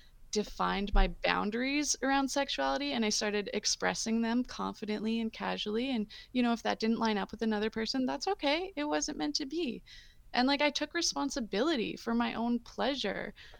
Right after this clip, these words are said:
Like, we can't be out here blaming our partners for not pleasing us when we don't even know how to please ourselves. And it, it's something, again, like, a lot of women, myself included, we learned way too late in my life. Like, why the fuck didn't sex ed talk about pleasure?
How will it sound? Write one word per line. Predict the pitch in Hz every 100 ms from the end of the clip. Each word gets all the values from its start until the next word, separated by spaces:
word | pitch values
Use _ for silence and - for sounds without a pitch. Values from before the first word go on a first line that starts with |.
| - -
Like, | 247
we | 269
can't | 277 294
be | 311
out | - 240
here | 254
blaming | 208 202 196 220 214
our | 196
partners | - 202 208 202 -
for | 214
not | 196 190 185 - -
pleasing | - - 254 302 214 202
us | 185 185 -
when | 208 202
we | 190 220
don't | 233 -
even | 196 202
know | 196
how | 196
to |
please | 190 202 196
ourselves. | 196 190 - 214 190 190 - - - - -
And | 202 202 -
it, | 202 -
it's | 208 -
something, | 202 208 233 240
again, | 226 240 339 254
like, | 190
a | 196
lot | 196 190
of | 247 226
women, | 262 247 247 294 - -
myself | 226 226 220
included, | 247 254 311 247
we | 233 262
learned | 294 269 214
way | 254 294
too | - 311
late | 277 294 285 -
in | 269
my | 269
life. | 262 269 311 208 -
Like, | 214 - - - -
why | 254
the | 302
fuck | 339 339
didn't | 339 320
sex | 294 - 294
ed | 285
talk | 254 247
about | 247 254 -
pleasure? | - 233 277 220 185